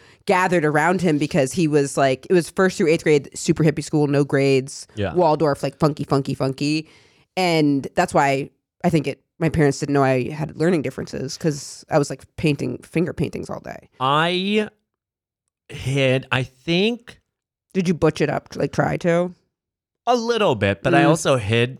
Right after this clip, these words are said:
Speaker 2: I think I hid my gayness behind my humor.
Speaker 1: I totally relate to that.
Speaker 2: So, like, in high school,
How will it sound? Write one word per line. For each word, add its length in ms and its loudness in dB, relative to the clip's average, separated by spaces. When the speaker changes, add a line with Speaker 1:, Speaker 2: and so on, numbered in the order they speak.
Speaker 2:
I 80 0
think 160 -4
I 80 0
hid 200 -2
my 140 0
gayness 540 0
behind 440 -2
my 140 2
humor. 560 -8
Speaker 1:
I 80 4
totally 440 0
relate 280 -2
to 80 -10
that. 360 -8
Speaker 2:
So, 200 0
like, 200 0
in 140 0
high 220 2
school, 640 0